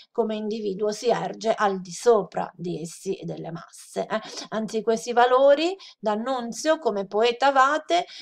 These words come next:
eh, li vuole manipolare, eh, per apparire proprio come superiore, come guida, quindi delle folle e delle masse, eh. Ehm, a tal proposito, soffermiamoci un attimo sul, eh, su,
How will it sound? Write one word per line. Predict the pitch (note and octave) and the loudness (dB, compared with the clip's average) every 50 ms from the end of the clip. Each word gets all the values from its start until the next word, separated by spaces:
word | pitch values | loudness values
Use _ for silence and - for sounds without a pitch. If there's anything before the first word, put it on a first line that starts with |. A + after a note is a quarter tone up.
| - _ | -10 _
eh, | - G#3+ G#3+ G3+ - | -2 0 0 0 -2
li | A#3+ B3 B3+ | -4 -6 -2
vuole | A#3 C4 D4 D#4+ E4 D4 | 2 4 6 6 6 4
manipolare, | C4 B3+ C#4 C#4+ C#4 C4+ - C4+ C#4 D4+ D#4+ D#4+ A3+ E3 E3 F3 F#3 F3+ E3 - | 4 0 -2 -2 -4 -6 -4 -2 0 0 0 0 0 -2 -6 -6 -8 -8 -8 -8
eh, | - - | -8 -4
per | - A#3 A3+ A3+ | -2 2 4 4
apparire | A3 A3 - - C4 B3 B3 C4+ D4 D4+ C4+ | 2 2 4 4 2 4 2 0 -2 -2 -2
proprio | C4+ - B3 B3+ B3+ C4 C#4 B3 | 0 2 4 4 4 2 -2 -2
come | B3 - A3+ G#3 G3+ G3+ | -2 -2 -2 -2 -4 -6
superiore, | - - C4+ A#3 - D#4+ D4+ C#4 C4+ C#4+ D4 C4+ A3 | -6 -8 -8 -4 -4 -2 0 2 2 2 2 2 0
come | - - D4+ D#4 C#4 A#3 A3 | 2 2 2 4 4 0 -4
guida, | F#3+ F#3 F3 D#3 - - F#3 E3 E3 - - _ | -6 -8 -8 -10 -10 -10 -8 -8 -8 -8 -8 _
quindi | - G#3 F#3+ E3+ E3+ F3 F3 E3+ E3 E3+ - - _ | -8 -8 -6 -6 -6 -6 -6 -6 -8 -10 -14 -20 _
delle | _ - C4+ C#4 A#3+ F#3+ F#3+ | _ 2 4 4 4 4 0
folle | F#3 - - - - - F#3+ - - E3+ D#3+ - _ - - _ _ | -2 -6 -12 -16 -14 -14 -10 -8 -6 -6 -6 -8 _ -20 -20 _ _
e | - B3 G3 | 2 2 2
delle | F#3 E3+ E3 D#3+ D#3+ E3 E3+ - _ | 2 -2 -6 -6 -8 -10 -10 -10 _
masse, | - G#3+ A3 - - - - - - - F#3+ F#3 - - | -6 -6 -6 -6 -8 -14 -20 -20 -10 -8 -6 -6 -6 -6
eh. | - G#3+ G#3+ - _ _ - - - - - - - - - _ _ _ | -10 -10 -10 -14 _ _ -20 -20 -20 -20 -20 -20 -20 -20 -20 _ _ _
Ehm, | - G#3 G3+ F#3+ F#3+ F#3 F#3 F3+ F#3 F#3+ G3 - - - - - - - - | -4 -2 -2 0 -2 -2 -4 -6 -8 -8 -10 -12 -14 -16 -16 -16 -16 -16 -6
a | - - - | -4 -4 0
tal | - C#4 C#4+ D#4 C#4+ | 2 2 2 2 0
proposito, | - - C#4 C4+ C4+ C#4 C#4 B3+ A3+ G#3+ G#3 G#3+ A3 G3 - A3+ A3+ A#3+ | 0 2 2 2 4 6 6 8 8 6 4 0 -2 -2 0 2 2 2
soffermiamoci | A#3 - G3+ F#3 - G3 G3+ G3+ G#3+ A3+ A#3+ B3 A#3 A3+ - - - G#3 F#3+ - - | 2 0 -6 -8 -6 -6 -6 -2 0 0 0 2 0 -2 -4 -4 -4 -4 -4 -4 -6
un | F#3+ F#3 | -8 -4
attimo | F3+ G#3+ A3+ A3 - - G#3 G3+ F#3+ | -2 -2 -2 -4 -6 -8 -6 -6 -6
sul, | F#3+ - A3 A3 A3 G3+ | -6 -6 -4 -2 0 0
eh, | - - F3+ F3+ F3 F3 - - - | 0 0 0 -2 -4 -6 -8 -8 -10
su, | F#3+ - - F#3 F3+ E3+ | -14 -14 -12 -12 -12 -12